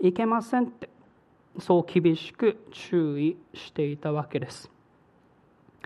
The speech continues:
これが危険な神秘主義への警告でした。続けて二つ目です。パウロは次に危険な神秘主義の今度は特徴に関してここで教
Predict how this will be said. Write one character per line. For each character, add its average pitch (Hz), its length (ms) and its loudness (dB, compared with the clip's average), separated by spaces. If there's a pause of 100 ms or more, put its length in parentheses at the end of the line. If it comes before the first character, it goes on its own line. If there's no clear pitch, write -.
(280)
こ 226 100 6
れ 247 60 6
が 247 120 4
危 - 80 -14
険 233 180 2
な 226 120 2
神 233 180 2
秘 220 100 -2
主 220 140 0
義 175 240 0 (100)
へ 208 100 2
の 147 380 2 (920)
警 165 400 2
告 156 300 -2
で 131 140 -2
し - 120 -16
た。 - 140 -6 (1900)
続 226 220 4
け 233 100 6
て 220 160 4
二 208 200 2
つ 208 120 0
目 185 100 6
で 147 100 0
す。 - 160 -16
パ 240 180 8
ウ 208 60 6
ロ 185 60 4
は 170 80 0
次 185 280 2
に 180 200 4
危 180 100 -16
険 208 180 2
な 202 180 4
神 202 200 2
秘 190 120 0
主 196 140 -2
義 175 120 4
の 151 100 2
今 196 200 2
度 175 80 2
は 156 100 2
特 196 440 2
徴 226 260 4
に 214 140 0
関 185 320 4
し - 160 -10
て 180 380 4
こ 160 120 -2
こ 160 180 0
で 190 340 0
教 160 80 2